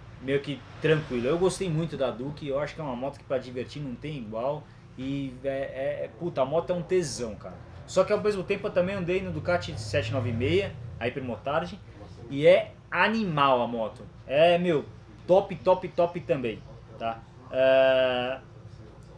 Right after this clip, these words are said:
vamos supor, se fosse, se eu tivesse hoje na situação assim, eu preciso comprar uma moto, eu não posso ter dor de cabeça. Eu compraria a Duke por ser zero quilômetro. Por gosto, eu, com-, me conhecendo, eu pegaria a Ducati Hypermotard porque eu achei a moto um tesão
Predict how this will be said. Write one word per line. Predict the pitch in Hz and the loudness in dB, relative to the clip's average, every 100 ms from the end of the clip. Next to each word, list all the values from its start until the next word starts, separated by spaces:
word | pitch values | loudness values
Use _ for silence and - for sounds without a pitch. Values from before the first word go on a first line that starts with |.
| - - | -20 -2
vamos | 165 196 | 2 2
supor, | 202 - 147 | 2 0 -2
se | 131 185 | 0 -2
fosse, | 208 247 - 208 185 | 2 2 2 -6 0
se | 214 | 2
eu | 214 | 2
tivesse | 220 220 - 190 - | 2 0 0 -4 -2
hoje | 208 208 196 | 2 2 0
na | 185 | -4
situação | - 185 196 | -2 -2 0
assim, | 180 160 | -4 -4
eu | 151 | -8
preciso | - 196 202 | -8 -6 -4
comprar | 196 196 196 | 0 2 4
uma | 185 | 2
moto, | 156 180 202 | 2 4 4
eu | 202 | 0
não | 185 | -2
posso | 196 185 | -2 -2
ter | 180 | -4
dor | 175 | -4
de | |
cabeça. | 175 160 131 117 - - - - - | -2 -2 -2 -4 -8 -16 -20 -18 -6
Eu | 151 | -2
compraria | 180 175 175 175 | 0 6 8 8
a | 160 | 6
Duke | 160 170 175 - - - | 2 -4 -12 -16 -20 -12
por | 156 | -6
ser | 151 151 | -2 2
zero | 156 151 | 2 2
quilômetro. | 151 123 110 104 104 - - - - | 0 0 0 -10 -16 -20 -20 -20 -2
Por | 226 214 | 0 6
gosto, | 208 185 - 127 - - - - | 6 6 2 -10 -12 -20 -18 -2
eu, | 170 160 | 2 2
com-, | 170 | 0
me | 165 | -4
conhecendo, | 160 175 156 - 196 170 110 - - | -2 -2 0 2 2 2 -6 -12 -6
eu | 156 | -2
pegaria | 170 165 175 | 2 4 4
a | |
Ducati | 165 160 170 165 | 4 2 0 0
Hypermotard | 156 156 147 143 165 170 | -4 -4 -4 -2 -2 -2
porque | - 165 | -2 -2
eu | |
achei | - 156 | 0 0
a | |
moto | 156 156 | 0 0
um | 147 | -4
tesão | 151 127 127 165 | -6 -4 -2 -2